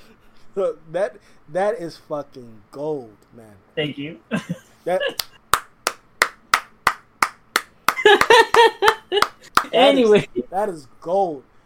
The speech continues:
Speaker 1: Um, hell, I already revealed my favorite porn star.
Speaker 2: Yeah, no.
Speaker 1: There you
Speaker 2: Wait,
Speaker 1: go. Jesse
Speaker 2: I,
Speaker 1: Lee.
Speaker 2: I, there you go. Okay, I was gonna say, I was like, "Wait, did you specifically say that or no?" But yeah,
Speaker 1: I,
Speaker 2: yeah.
Speaker 1: I, I, I specifically said it. And fuck it, y'all now, y'all now know. She's like,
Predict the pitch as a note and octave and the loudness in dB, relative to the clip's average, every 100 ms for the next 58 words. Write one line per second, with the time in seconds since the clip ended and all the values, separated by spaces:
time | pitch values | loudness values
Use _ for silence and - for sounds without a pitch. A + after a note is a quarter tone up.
0 | _ - F3 F#3 F3+ F3 D3+ - A#3 F3+ | _ -6 -2 0 0 -4 -8 -4 -2 0
1 | A#3+ B3 A#3+ G#3 F#3 A3+ G#3+ F#3 G3 G3 | 0 0 -4 -12 -2 0 0 -2 -6 -4
2 | G3+ F#3+ F#3 F#3+ G3 F3+ D#3+ A#2 - _ | -6 -6 -6 -6 -6 -6 -8 -10 -16 _
3 | - - - _ _ _ _ _ - _ | -20 -20 -20 _ _ _ _ _ -20 _
4 | - F#3+ G#3 E3+ F#3+ F#3+ D#3+ - - _ | 2 6 6 6 4 2 0 -4 -20 _
5 | - _ - _ G3+ G3+ G3+ F3+ D#3 - | -20 _ -20 _ 0 4 6 6 2 -8
6 | - - G3+ - F3+ F#3 F3+ E3 F3+ - | -10 -6 -6 -2 0 2 0 -2 -2 -4
7 | _ _ _ _ _ _ F#3+ G3+ D#3 D#3 | _ _ _ _ _ _ 0 0 2 2
8 | D3+ - - G#3 G3+ D#3 E3+ G#3+ G#3+ G#3 | 0 -4 -2 -2 0 -2 0 0 0 -2
9 | A3 G3+ F3+ F3+ D#3 F3 C3+ C#3+ C#3+ - | 0 0 0 -4 -4 -6 -6 -8 -10 -10
10 | F3 D#3 F#3 C#4 - F#3+ F#3+ G3 G#3+ D#3 | -12 -12 -12 -12 -12 -12 -10 -10 -8 -8
11 | C3+ A#2+ B2+ A3 E3 C#3 C#3+ F3+ G#3+ G3 | -8 -4 0 2 4 4 4 0 -2 -4
12 | G3 G#3 F3+ F3+ G3+ - A3 F#3+ F#3 - | -4 -4 -8 -8 -12 -12 -10 -10 -14 -12
13 | E3+ D#3 F3 D#3+ G3+ F3 C#3+ E3 F3+ F#3 | -10 -10 -14 -10 -8 -8 -6 -6 -6 -8
14 | F3 E3 E3 F3 E3+ E3 C#3 D#3 D#3 C#3 | -10 -12 -10 -10 -10 -12 -14 -14 -14 -14